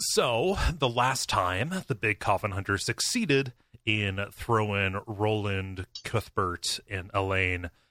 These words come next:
into the Hooskow, into the calaboose, into the chokey, um, framing them for the murders of Kimber Reimer and Mayor Hart Thorin, which is convenient because when they're under lock and key, they can't stop them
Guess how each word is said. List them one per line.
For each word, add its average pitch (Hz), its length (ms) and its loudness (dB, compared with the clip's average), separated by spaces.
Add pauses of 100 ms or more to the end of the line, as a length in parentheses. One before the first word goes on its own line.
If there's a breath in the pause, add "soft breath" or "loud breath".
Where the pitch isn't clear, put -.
(160)
into 104 140 -2
the 95 100 0 (120)
Hooskow, 82 680 0 (140)
into 101 140 -6
the 95 80 -2
calaboose, 90 760 0
into 107 180 -6
the 87 80 -8
chokey, 101 580 0 (560)
um, 87 460 0 (180)
framing 123 360 2
them 104 200 2
for 113 100 -4
the 107 100 0
murders 92 500 -2
of 90 100 -4
Kimber 180 280 2
Reimer 120 460 2 (460)
and 95 500 2
Mayor 92 440 2
Hart - 500 -4 (320)
Thorin, 92 380 0
which 104 180 -4
is 117 80 0
convenient 165 500 -2
because 98 440 -2 (380 soft breath)
when 190 120 -2
they're 123 220 2
under 98 160 -2
lock 90 240 0
and 101 100 -12
key, 185 260 -2
they 101 180 0
can't 95 300 -8
stop - 360 -4
them 87 300 0